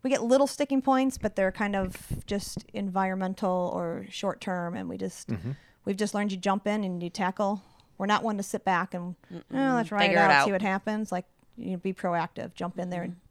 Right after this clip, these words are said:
Speaker 1: do something and see what happens.
Speaker 2: Mm-hmm.
Speaker 1: So,
Speaker 2: How much is, how much is planning an important part of operating your business?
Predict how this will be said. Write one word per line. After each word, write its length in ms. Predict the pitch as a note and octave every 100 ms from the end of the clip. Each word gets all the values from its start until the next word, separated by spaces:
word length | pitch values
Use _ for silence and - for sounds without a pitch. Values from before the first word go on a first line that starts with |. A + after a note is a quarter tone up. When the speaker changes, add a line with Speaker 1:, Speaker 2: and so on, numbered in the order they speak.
| _
Speaker 1:
do 140 | F#3
something 460 | F#3+ E3 F3 - -
and 200 | - G3
see 140 | -
what 100 | -
happens. 400 | - - - -
Speaker 2:
Mm-hmm. 160 | A2+ G2
Speaker 1:
So, 160 | C#3 F#3 _ _ _ _ - -
Speaker 2:
How 100 | C3
much 200 | B2+ -
is, 180 | F#2+ - -
how 140 | - C#3
much 200 | C3+ A2
is 80 |
planning 680 | F2 - G2 G2 G2+ F2 D#2+ - _ -
an 140 | F#2
important 400 | F2 - F#2+ E2+
part 280 | - F2 E2+
of 320 | F2+ F2+ D#2+ -
operating 320 | F#2 F2+ E2
your 100 | E2
business? 380 | D#2 - D#2